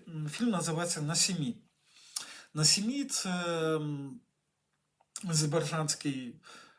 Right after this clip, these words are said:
ну, як він всюди фігурує, е, поет. Е, цікаво те, що йому стоїть пам'ятник у Києві. Тобто в Києві стоїть, е, пам'ятник гностику, езотерику і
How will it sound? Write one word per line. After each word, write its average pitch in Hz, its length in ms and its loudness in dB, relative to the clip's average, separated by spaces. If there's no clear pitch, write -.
ну, 175 100 -2
як 180 260 2
він 165 100 -2
всюди 147 340 2
фігурує, 208 600 0
е, 156 760 -4
поет. 139 500 2
Е, 139 680 -2
цікаво 233 360 4
те, 254 180 0
що - 220 2
йому 175 260 2
стоїть 165 340 -2
пам'ятник 151 520 -2
у 147 60 -2
Києві. 120 520 -4
Тобто 139 480 -6
в 139 100 -10
Києві 226 360 0
стоїть, 175 560 0
е, 135 180 -2
пам'ятник 202 640 -2
гностику, 156 600 -2
езотерику 135 1000 -6
і 135 840 -2